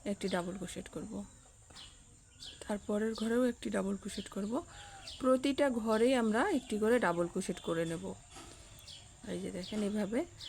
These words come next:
আমরা আগে যে রাউন্ডটা করেছি ঠিক সেমভাবে হবে। প্রতিটা ঘরে একটি করে ডাবল ক্রোশেট হওয়ার পর শেষের যে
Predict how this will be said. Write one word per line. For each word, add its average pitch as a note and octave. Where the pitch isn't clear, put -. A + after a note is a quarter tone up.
আমরা G3+
আগে G#3
যে A3+
রাউন্ডটা G3+
করেছি G3
ঠিক A3
সেমভাবে F#3
হবে। G3+
প্রতিটা G#3+
ঘরে G#3
একটি G3+
করে G3+
ডাবল F3+
ক্রোশেট B3
হওয়ার A#3+
পর G#3
শেষের B3+
যে B3+